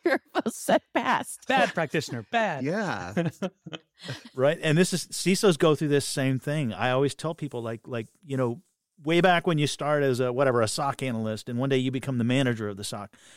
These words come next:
Speaker 4: there's this pivotal transition where your team is coming to you with this big, important security thing that we have to deal with right away. And now you as the manager have to go, "You know what? We're not gonna deal with that one right away." Well, why is that? Because I, as the manager, am privy to these other business concerns and budget constraints and da-da-da-da-da-da,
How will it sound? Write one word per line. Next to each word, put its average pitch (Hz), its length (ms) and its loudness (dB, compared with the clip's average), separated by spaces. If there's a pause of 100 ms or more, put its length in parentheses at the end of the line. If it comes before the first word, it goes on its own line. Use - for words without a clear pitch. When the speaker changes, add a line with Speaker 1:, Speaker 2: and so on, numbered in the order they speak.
(120)
Speaker 4:
there's 127 180 2
this 127 140 -4
pivotal 190 440 -2
transition 139 680 -4 (680)
where 139 180 4
your 143 120 4
team 196 220 4
is 190 80 4
coming 170 180 -4
to 160 60 -4
you 156 80 -4
with 147 160 2 (100)
this 156 160 -6
big, 233 200 2
important 220 280 4
security 233 280 0
thing 233 140 2
that 196 100 -4
we 165 60 -2
have 233 180 0
to 214 60 -8
deal 226 160 0
with 202 160 0
right 190 140 -2
away. 185 220 0
And 147 240 0
now 170 180 4
you 165 220 0
as 143 100 -2
the 143 60 -4
manager 165 340 0
have 143 160 -6
to 139 60 -14
go, 139 120 -4
"You 160 140 -4
know 202 60 0
what? 208 160 -2 (720)
We're 180 100 -6
not 185 240 0
gonna 139 180 0
deal 101 140 0
with 95 100 -4
that 78 120 -10
one 90 100 -10
right 82 140 -12
away." 76 280 -18
Well, 117 140 -8
why 165 160 2
is 170 100 6
that? 135 120 0
Because 143 240 0
I, 156 280 0
as 156 140 2
the 135 80 -2
manager, 147 440 0 (280)
am 131 140 0
privy 143 280 -2
to 143 160 -2
these 131 160 -4
other 131 180 4
business 120 320 0
concerns 165 600 2
and 110 120 2
budget 143 460 0
constraints 139 720 0
and 104 100 -2
da-da-da-da-da-da, 131 540 0